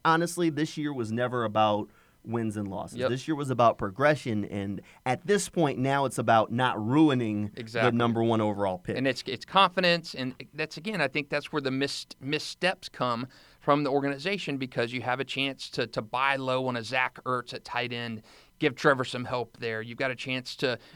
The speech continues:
Speaker 2: m-, mine that waiver wire and make a trade at the deadline to help that rookie quarterback 'cause to me, at this point, as you just mentioned, it's, this season was about progress. This season was about,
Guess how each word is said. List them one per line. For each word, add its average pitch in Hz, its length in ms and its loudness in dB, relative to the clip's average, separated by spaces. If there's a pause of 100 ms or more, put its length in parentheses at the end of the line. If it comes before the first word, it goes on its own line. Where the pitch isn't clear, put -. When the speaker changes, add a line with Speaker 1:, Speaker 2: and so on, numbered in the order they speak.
Speaker 2:
m-, 113 140 -6 (120)
mine 147 520 2
that 135 180 0
waiver 131 340 0
wire 123 400 0
and 120 80 -4
make 135 140 -4
a 131 40 -8
trade 131 380 -2
at 117 120 -4
the 117 60 -10
deadline 117 520 -4
to - 140 -10
help 170 400 -4
that 127 140 -4
rookie 120 260 -10
quarterback 113 560 -6
'cause 123 280 -4 (460)
to 165 120 0
me, 233 260 4
at 131 140 0
this 185 160 -2
point, 127 560 -2
as 131 180 -10
you 175 60 -8
just 170 180 -10
mentioned, 123 360 -2
it's, 117 280 -8 (300)
this 175 180 0
season 147 480 0
was 131 300 -2
about 120 400 -2
progress. 110 520 0
This 143 120 -4
season 139 320 -2
was 123 160 0
about, 113 420 0